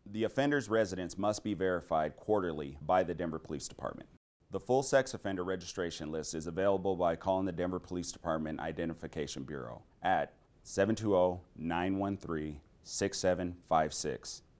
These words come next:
Convicted felons and those with multiple convictions are posted online at denver gov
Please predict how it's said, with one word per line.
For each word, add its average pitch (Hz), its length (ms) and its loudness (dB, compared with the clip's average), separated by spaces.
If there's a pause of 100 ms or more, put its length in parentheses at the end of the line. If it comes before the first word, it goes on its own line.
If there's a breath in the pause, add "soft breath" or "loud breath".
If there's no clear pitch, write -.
(120)
Convicted 127 460 0
felons 107 440 2
and 82 160 -2
those 101 480 0
with 87 240 -2
multiple 101 400 2
convictions 80 720 -2 (100)
are 82 220 -6
posted 90 480 -2
online 85 560 0 (180)
at 95 320 4 (160)
denver 110 280 4
gov 92 380 4